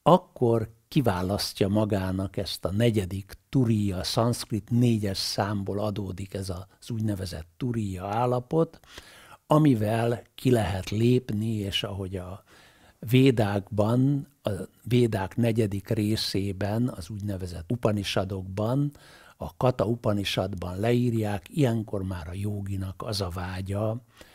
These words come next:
hogy az életerőt, amikor letelik ez a fizikai élete, az életerőt a fejtetőn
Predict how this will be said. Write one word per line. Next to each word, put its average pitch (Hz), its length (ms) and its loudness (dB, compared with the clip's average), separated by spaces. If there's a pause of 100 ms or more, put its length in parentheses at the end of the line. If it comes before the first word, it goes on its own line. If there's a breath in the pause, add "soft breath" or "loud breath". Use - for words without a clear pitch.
(200 soft breath)
hogy 92 240 -2
az 82 220 -10 (120)
életerőt, 107 1080 2 (100)
amikor 110 720 0 (340)
letelik 110 580 0
ez 95 160 -6
a - 120 -8
fizikai 92 680 -8
élete, 113 560 0 (260 soft breath)
az - 260 -10
életerőt 92 760 -4
a 82 60 -8
fejtetőn 92 960 -4